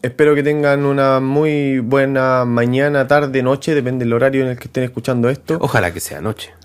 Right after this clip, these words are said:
Speaker 1: Ojalá que se-, ¿por qué ojalá que sea de noche?
Speaker 2: Porque
Speaker 1: ¿Eh?
Speaker 2: nosotros estamos grabando de noche.
Speaker 1: Ah,
Speaker 2: Solo
Speaker 1: sí.
Speaker 2: por eso.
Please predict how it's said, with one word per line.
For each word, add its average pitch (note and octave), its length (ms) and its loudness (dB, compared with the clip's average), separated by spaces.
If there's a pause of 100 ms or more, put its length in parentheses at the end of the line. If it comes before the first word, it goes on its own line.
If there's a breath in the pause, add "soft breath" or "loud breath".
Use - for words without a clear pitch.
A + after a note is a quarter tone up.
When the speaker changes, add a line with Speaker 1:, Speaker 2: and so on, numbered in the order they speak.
Speaker 1:
Ojalá A2 320 0
que A2 80 -12
se-, - 80 -16 (120)
¿por - 140 -10
qué D#3 140 -10
ojalá E3+ 220 -8
que A#2 80 -8
sea A2 140 -6
de G2 60 -4
noche? A2+ 300 -12
Speaker 2:
Porque - 220 -4
Speaker 1:
¿Eh? C#3+ 40 2
Speaker 2:
nosotros F3 260 0
estamos F#3+ 220 0
grabando E3 520 -2 (260)
de A#2+ 140 0
noche. - 280 -16 (120)
Speaker 1:
Ah, - 80 0
Speaker 2:
Solo B3 120 2
Speaker 1:
sí. A3+ 40 2
Speaker 2:
por F#3 100 0
eso. E3+ 200 -10